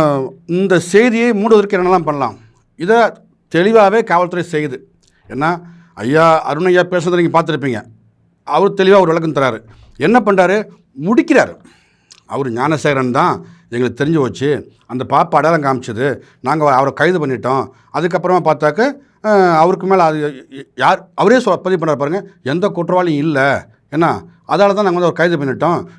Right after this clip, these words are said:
இதோட முடிஞ்சு போச்சு. இதை நிறைய அரசியல் ப-, அ-, அ-, அரசியல் படுத்துறாங்க. இது அப்படிப்பட்ட ஒரு நிகழ்ச்சி கிடையாது. உண்மையிலேயே த-, த-, இந்த தங்கச்சிக்கு தவறு நடந்திருந்தாக்க நான் அவர் கண்டுபிடிச்சிட்டோம், அரெஸ்ட் பண்ணிட்டோம்,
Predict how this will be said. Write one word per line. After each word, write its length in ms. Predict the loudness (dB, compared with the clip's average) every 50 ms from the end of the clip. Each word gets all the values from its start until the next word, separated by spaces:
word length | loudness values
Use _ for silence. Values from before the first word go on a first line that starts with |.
| _ -2
இதோட 220 | 2 4 4 4 4 2
முடிஞ்சு 240 | 2 0 0 0 0
போச்சு. 260 | -2 -2 -2 -2 -2 -2 -2 -4 -2
இதை 180 | 0 0 2 2 0 -2 -2 -2 0 0
நிறைய 180 | 2 4 4 6 4
அரசியல் 320 | 4 2 0 -2 -2 -2 -2
ப-, 140 | 0 0 2
அ-, 280 | 2 2 2 2 0 0 -2
அ-, 80 | -2 0 2 2
அரசியல் 240 | 2 2 2 2 2
படுத்துறாங்க. 380 | 0 -2 -2 -4 -2 -2 -2 -2 -2 -2 -4 -8 -12 _ _ -4
இது 80 | -2 0
அப்படிப்பட்ட 420 | 0 0 -2 -4 -4 -4 -4 -4
ஒரு 120 | -4 -4 -4
நிகழ்ச்சி 240 | -4 -4 -4 -4
கிடையாது. 320 | -2 -2 -2 -2 -2 -2 -4 -4 -6 -8 -16 _ _ _ _
உண்மையிலேயே 460 | -6 0 2 4 4 6 6 4 4
த-, 200 | 2 0 -4 -8 -6 -8
த-, 180 | -8 -10 -10 -10 -8
இந்த 240 | -6 -4 -4 -4 -2 0
தங்கச்சிக்கு 380 | 0 0 0 0 0 0 0 0
தவறு 240 | 2 0 0 0 0
நடந்திருந்தாக்க 440 | 0 -2 0 2 2 2 2 2 0 -2 -4 -10 _ _ _ 0
நான் 120 | 2 2
அவர் 140 | 2 2 0 0
கண்டுபிடிச்சிட்டோம், 540 | 0 0 0 -2 -4 -4 -2 0 0 2 2
அரெஸ்ட் 220 | 0 -2 -2 -4 -6
பண்ணிட்டோம், 320 | -6 -4 -4 -4 -4